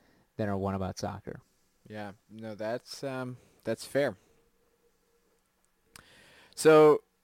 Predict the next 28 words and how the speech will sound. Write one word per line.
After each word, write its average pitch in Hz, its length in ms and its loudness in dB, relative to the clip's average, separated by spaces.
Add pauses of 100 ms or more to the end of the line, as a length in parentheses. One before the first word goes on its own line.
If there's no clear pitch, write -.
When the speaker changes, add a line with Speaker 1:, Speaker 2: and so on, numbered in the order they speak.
(680)
Speaker 2:
I 131 60 4
don't 156 120 2
have 170 140 -2
a 131 40 -2
transition 120 720 -6
from 104 260 -10
the 101 80 -12
Turkish 110 600 -6
coup, 95 500 -4 (420)
but 120 140 -2
I 120 60 2
do 151 140 0
have 175 100 2
a 131 40 -2
transition 120 640 -6
from 107 180 -14
doing 104 340 -4
nothing 98 500 -8
this - 180 -12
weekend. 80 440 -10 (240)
Speaker 1:
Okay. 120 300 -4
Speaker 2:
Or 107 140 -2
mainly 113 420 -6
doing 92 260 -6
nothing 85 260 -12
this 85 180 -16
weekend. 90 300 -14 (1300)
So, 151 300 2